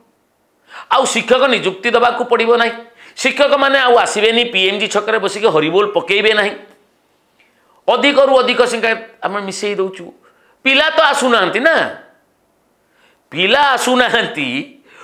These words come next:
ପୁଣି ତାପରେ ବି ଚଉରାଳିଶ ହଜାର ପିଲା ପରୀକ୍ଷା ଦେଉନାହାନ୍ତି। ଏଥର ଅଠର ହଜାର ପିଲା ପରୀକ୍ଷା ଦେଇନାହାନ୍ତି। ସମେଟିଭ ଏକରେ ଚଉଦ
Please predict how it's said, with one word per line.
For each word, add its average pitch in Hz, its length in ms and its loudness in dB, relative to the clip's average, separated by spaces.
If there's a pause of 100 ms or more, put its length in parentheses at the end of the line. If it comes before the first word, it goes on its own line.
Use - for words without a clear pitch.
(160)
ପୁଣି 254 120 2 (120)
ତାପରେ 277 560 2
ବି 294 160 2
ଚଉରାଳିଶ 240 480 4
ହଜାର 226 320 2
ପିଲା 180 320 0
ପରୀକ୍ଷା 160 400 0
ଦେଉନାହାନ୍ତି। 175 400 -2
ଏଥର 147 280 0
ଅଠର 160 240 0
ହଜାର 160 280 0
ପିଲା 170 240 -2
ପରୀକ୍ଷା 170 320 -2
ଦେଇନାହାନ୍ତି। 170 460 -8 (300)
ସମେଟିଭ 180 440 0 (160)
ଏକରେ 170 240 -2
ଚଉଦ 170 260 -2